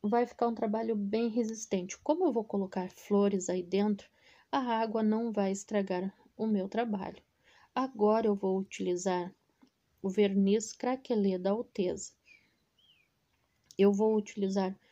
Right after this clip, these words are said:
um pincel já hidratado. Pincel hidratado é umedecido e retirado todo o excesso d'água. Não é um pincel molhado. E agora eu vou aplicar em toda a parte do inox.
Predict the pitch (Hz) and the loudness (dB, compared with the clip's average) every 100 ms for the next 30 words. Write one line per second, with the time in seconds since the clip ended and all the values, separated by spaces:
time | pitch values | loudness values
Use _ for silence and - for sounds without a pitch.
0 | _ - 202 202 202 - - 180 185 180 | _ -2 0 0 -2 -2 0 0 0 0
1 | 202 226 262 202 185 - 175 175 190 226 | 0 0 0 0 -2 -4 -4 -4 -4 -6
2 | _ - 202 - 220 247 208 185 - 196 | _ -4 -4 0 2 2 0 -2 -2 -2
3 | 202 - _ _ _ - - 185 185 196 | -2 -6 _ _ _ -10 0 2 2 2
4 | 202 180 180 - - 233 262 302 294 247 | 2 0 -2 -4 -2 -2 0 -2 -4 -4
5 | 214 220 - 208 214 214 226 - 208 208 | -2 -2 -2 -2 0 -2 -4 -4 -2 2
6 | 214 208 - 196 - 240 233 190 - - | 2 0 -2 -4 -4 -2 -2 -2 -8 -20
7 | _ _ _ _ _ _ _ _ _ 208 | _ _ _ _ _ _ _ _ _ 0
8 | 190 175 190 220 226 233 - 220 233 220 | 0 0 -2 -2 -2 -4 -2 -4 -4 -2
9 | 220 254 254 208 185 - - - - - | 0 0 0 0 0 -4 -10 -16 -20 -20
10 | - - _ _ _ _ _ _ _ _ | -20 -20 _ _ _ _ _ _ _ _
11 | _ 277 269 247 240 226 233 233 233 214 | _ -4 0 0 0 -2 -4 -4 -6 -4
12 | - 202 208 208 _ _ _ - 262 254 | 0 0 0 -6 _ _ _ -4 -2 0
13 | 247 233 220 226 - 208 208 - 202 208 | 2 2 0 -4 -4 -4 -4 -6 -2 0
14 | 226 254 233 170 - - - | 0 0 0 -2 -6 -16 -18